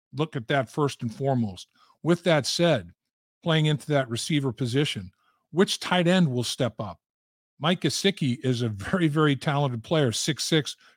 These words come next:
two hundred fifty pounds. He's got size, he's got, uh, speed, he's got athleticism. Hayden Hurst, we've seen what he can do. He's got a size-speed ratio that's outstanding as well.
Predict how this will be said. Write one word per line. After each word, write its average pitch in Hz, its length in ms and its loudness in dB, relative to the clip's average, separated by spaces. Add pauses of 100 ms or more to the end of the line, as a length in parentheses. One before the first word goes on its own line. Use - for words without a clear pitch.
two 170 120 0
hundred 147 180 2
fifty 147 300 -4
pounds. 143 560 2 (440)
He's 123 140 -4
got 117 180 -2
size, 139 540 2
he's 120 180 -2
got, 123 280 0
uh, 113 240 0
speed, 147 400 0
he's 131 120 -2
got 120 160 -4
athleticism. 143 760 0 (400)
Hayden 156 300 4
Hurst, 151 480 2 (300)
we've 127 120 -4
seen 156 220 2
what 131 120 2
he 143 100 4
can 147 160 2
do. 143 140 4
He's 147 140 4
got 139 160 0
a 131 40 0
size-speed 131 640 0
ratio 131 380 2
that's 123 280 -2 (300)
outstanding 139 520 2
as 120 140 -2
well. 131 260 2